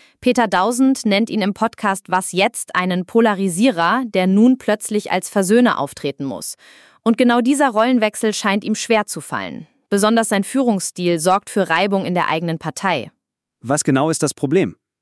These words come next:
Speaker 1: Michael Bröcker beschreibt im Podcast Table Today Merz als eine Art Loyalitätsfetischisten, der aus Angst vor Leaks nur im allerkleinsten Raum entscheidet.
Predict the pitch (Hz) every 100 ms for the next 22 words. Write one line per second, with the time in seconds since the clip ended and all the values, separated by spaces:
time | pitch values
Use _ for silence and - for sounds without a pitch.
0 | _ - 254 294 240 208 208 - 311 285
1 | 240 - 202 226 214 - 226 - 226 220
2 | - 226 233 247 - 180 185 214 214 180
3 | 196 - - 185 - 185 160 180 190 185
4 | 190 185 190 - 233 - - 151 147 -
5 | 143 - 104 92 - - 180 185 - 208
6 | 240 - 208 196 247 - - 214 - 196
7 | 214 262 233 196 180 - 185 160 190 175
8 | 139 - 127 104 -